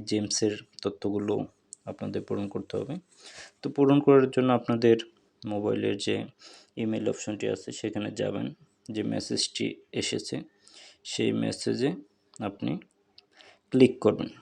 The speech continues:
তো ক্লিক করার পরে সর্বপ্রথম আপনার মোবাইল নাম্বারটি দেখতে পাবেন এবং জন্ম তারিখটি দেখতে পাবেন। তো সেইটাই আমরা পরবর্তী পদক্ষেপে পূরণ করার চেষ্টা করব।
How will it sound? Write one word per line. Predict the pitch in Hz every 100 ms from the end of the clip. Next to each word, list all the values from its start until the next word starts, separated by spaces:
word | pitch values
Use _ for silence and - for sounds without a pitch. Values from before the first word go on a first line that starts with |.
| - - -
তো | 113
ক্লিক | - 123 123 -
করার | 127 120 120
পরে | 120 117 113 113
সর্বপ্রথম | - 117 107 110 110 110 113 110 - _ _ _ _ _ _ - _ _ _ _ _ _
আপনার | 107 107 113
মোবাইল | 107 104 107 107
নাম্বারটি | 107 107 104 104
দেখতে | 104 - 101
পাবেন | 104 113 143 - - -
এবং | 101 101
জন্ম | 101 104 104
তারিখটি | 104 101 101
দেখতে | 101 104 -
পাবেন। | 101 101 131 170 _ _ _ _
তো | 113
সেইটাই | - - 123 127 131 - 123 127
আমরা | 120 117 151 - _ - - - _ -
পরবর্তী | 123 120 117 120 - _ - 123 -
পদক্ষেপে | 117 113 - 107 113 107
পূরণ | - 120 120
করার | 117 104 107 -
চেষ্টা | - - -
করব। | - -